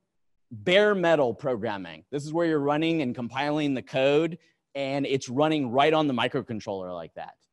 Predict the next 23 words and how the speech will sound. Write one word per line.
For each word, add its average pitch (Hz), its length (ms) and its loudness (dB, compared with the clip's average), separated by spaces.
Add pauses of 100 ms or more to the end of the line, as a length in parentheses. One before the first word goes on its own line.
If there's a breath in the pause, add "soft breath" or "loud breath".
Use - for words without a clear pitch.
(280)
And 170 200 -2
then 285 460 4
you 196 100 2
have 208 220 4
a 175 80 2
hybrid 151 560 -2
system, 101 400 -12 (340)
and 151 260 -6
that 240 320 0
is 160 140 -4
a 135 60 -6
combination 208 1000 0 (360)
of 175 240 4
these 190 240 -2
two 180 160 -6
platforms. - 920 -8 (580)
Um, 127 640 2
so 143 140 2
I'll 120 100 6
go 160 200 8
into 151 200 0
the 127 100 -4
details. 120 800 -4